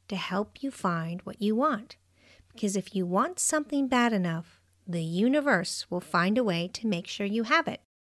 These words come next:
But you need to be clear and you need to want it. You do have to work towards it, but that's the fun part.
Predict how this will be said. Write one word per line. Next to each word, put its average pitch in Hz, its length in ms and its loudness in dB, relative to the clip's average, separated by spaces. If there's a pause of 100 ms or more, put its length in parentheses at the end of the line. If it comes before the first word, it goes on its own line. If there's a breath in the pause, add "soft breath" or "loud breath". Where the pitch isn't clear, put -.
(140)
But - 80 -10
you 175 100 0
need 170 220 0
to 214 60 -2
be 240 120 2
clear 208 640 0 (840)
and 202 200 4
you 190 80 4
need 180 200 0
to - 140 -6
want 165 320 -2
it. - 300 -18 (640)
You 254 120 0
do 190 200 2
have 180 240 0
to 175 100 0
work 165 220 -2
towards 285 360 0
it, - 220 -4
but 240 100 -10
that's 302 280 -6
the 208 140 -6
fun 381 440 0
part. - 560 -14